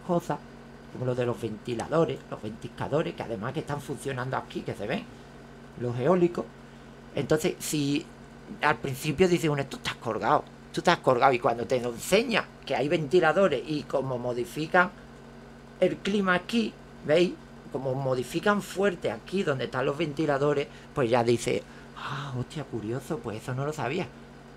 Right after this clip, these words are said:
Porque le, me, me llevo ya años pasándome eso, que hay gente que me dice primero una cosa, como de, ca-, diciéndome colgado, "Hay que ver cómo absorbe esto, ¿eh?". Como diciéndome que estoy colgado, y luego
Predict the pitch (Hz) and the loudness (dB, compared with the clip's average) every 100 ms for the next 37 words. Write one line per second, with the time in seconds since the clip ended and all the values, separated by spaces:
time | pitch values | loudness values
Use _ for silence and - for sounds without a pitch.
0 | - - 139 110 113 117 98 95 95 104 | -18 -12 -6 0 0 0 -6 -6 -6 -8
1 | 92 117 127 107 104 107 98 117 117 113 | -6 -6 -4 -4 -2 -2 -2 -2 -4 -6
2 | 104 110 110 101 165 - 98 127 110 117 | -4 -4 -4 -4 -4 -4 -2 -2 -2 -4
3 | 131 127 135 123 123 127 139 131 131 135 | -6 -4 -4 -4 -4 -4 -4 -4 -4 -4
4 | 135 139 131 160 156 156 - - - - | -2 -2 2 2 4 0 0 -16 -20 -20
5 | - - - 135 127 120 - - - 117 | -20 -20 -6 -2 0 -2 -4 -4 -4 -10
6 | - 123 123 110 127 131 127 127 127 123 | -6 -6 -4 -4 -2 0 0 0 2 0
7 | 123 123 107 - 147 160 175 135 123 - | 2 0 -2 -4 -4 -4 -4 -4 -6 -8
8 | 113 139 113 139 - - - - - - | -8 -6 -6 -6 -8 -10 -12 -20 -20 -20
9 | - 131 127 113 113 107 123 131 131 127 | -8 -6 -4 -4 -6 -4 -2 -2 -4 -4
10 | 127 120 131 131 113 107 131 156 | -4 -2 0 0 0 2 6 6